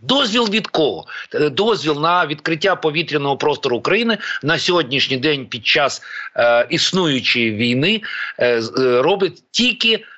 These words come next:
е, військові. Е, тобто, м, Генеральний ш-,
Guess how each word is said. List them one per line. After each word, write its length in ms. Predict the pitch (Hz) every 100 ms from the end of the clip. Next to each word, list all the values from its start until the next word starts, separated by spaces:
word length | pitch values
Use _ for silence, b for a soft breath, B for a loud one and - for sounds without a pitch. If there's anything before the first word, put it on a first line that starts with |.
| -
е, 640 | 127 131 131 127 127 127 131
військові. 520 | 175 - 175 156 95 - _ _ _ _ -
Е, 200 | 151 143 -
тобто, 520 | 233 240 - 202 185 B B _ 131
м, 140 | 131
Генеральний 760 | 131 131 120 165 185 190 170 160
ш-, 160 | -